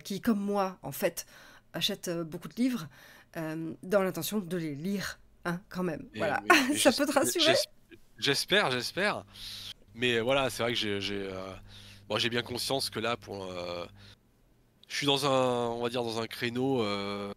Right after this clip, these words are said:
Speaker 2: la fantasy, heu, ou le, enfin, ou la fantasy, ou la, ou, ou l'uchronie, ou je ne sais pas, heu, on va dire, heu, en tout cas, qui vise un lectorat peut-être plus adulte,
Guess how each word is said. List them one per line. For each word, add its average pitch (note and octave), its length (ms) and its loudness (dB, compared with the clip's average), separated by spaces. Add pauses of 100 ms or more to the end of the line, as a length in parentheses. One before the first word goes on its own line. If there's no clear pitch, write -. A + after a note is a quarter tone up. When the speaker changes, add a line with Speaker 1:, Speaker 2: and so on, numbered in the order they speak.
(440)
Speaker 2:
la G#2+ 100 -6
fantasy, A2 640 -8
heu, G#2+ 260 -10
ou G2+ 200 -8
le, G2 160 -10
enfin, F#2+ 280 -14
ou F#2 80 -10
la F2 80 -10
fantasy, G2 380 -10
ou F#2+ 120 -12
la, F2 140 -6 (1300)
ou, F#2+ 60 -20 (340)
ou G2 40 -20
l'uchronie, G#2+ 800 -8
ou F#2+ 160 -14
je F#2+ 80 -18
ne F#2 80 -20
sais - 140 -14
pas, G#2+ 160 -10 (680)
heu, F#2+ 120 -16
on F#2 80 -14
va F#2+ 100 -8
dire, G2+ 240 -6
heu, F#2+ 60 -4
en F2+ 120 -8
tout - 100 -14
cas, A2 240 -2 (460)
qui - 160 -12
vise A2 180 -6
un G#2+ 60 -2
lectorat A2 400 -2
peut-être - 200 -12
plus G#2+ 280 -6
adulte, B2+ 600 -4